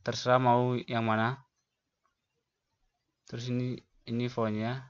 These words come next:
seberapa besarnya. Terus di sini juga bisa kita ganti warnanya. Kita tekan dulu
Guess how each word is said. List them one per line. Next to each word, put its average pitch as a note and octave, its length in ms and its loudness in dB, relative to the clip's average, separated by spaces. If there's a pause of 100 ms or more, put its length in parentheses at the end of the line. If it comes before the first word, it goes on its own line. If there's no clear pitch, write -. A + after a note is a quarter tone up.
seberapa G#2 400 -4
besarnya. G#2 560 -6 (1200)
Terus D3+ 240 2
di B2+ 80 2
sini C#3 320 2
juga B2 240 6
bisa B2+ 560 4
kita B2 320 8
ganti A#2 560 4
warnanya. A#2 560 4 (1120)
Kita A#2 240 2 (240)
tekan A2+ 240 0
dulu A#2 400 0